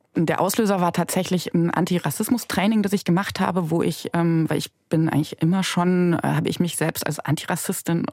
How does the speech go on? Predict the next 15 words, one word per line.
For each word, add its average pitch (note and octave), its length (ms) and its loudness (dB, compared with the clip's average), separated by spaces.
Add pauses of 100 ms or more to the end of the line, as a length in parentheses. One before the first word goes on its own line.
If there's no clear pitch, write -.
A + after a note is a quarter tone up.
(100)
verstanden. G#3+ 680 -2 (440)
Und G3 140 2
ich F3+ 180 -2
bin F#3+ 140 2
dann F#3 140 4
aber E3+ 180 2
trotzdem, F#3 460 -2
weil E3+ 80 2
ich - 160 -4
auch D#3+ 220 -2
irgendwie E3 240 2
ja D#3+ 160 0
schon - 180 -2
auch - 120 -4
immer E3 200 2